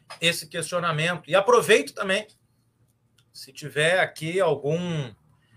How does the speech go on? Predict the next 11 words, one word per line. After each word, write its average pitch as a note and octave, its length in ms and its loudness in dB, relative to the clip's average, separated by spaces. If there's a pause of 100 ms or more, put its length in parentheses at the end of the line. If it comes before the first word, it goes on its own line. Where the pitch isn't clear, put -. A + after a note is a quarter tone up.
(360)
ex-delegado, E3 2000 2
delegada, D3 920 0
ou C#3+ 320 -6
que - 180 -20
tenha D4 280 -4
participado A#3+ 760 0
do F#3+ 120 -10
processo F3+ 460 -2
do F#3 60 -8
orçamento F3 400 -6
participativo, F3 840 -8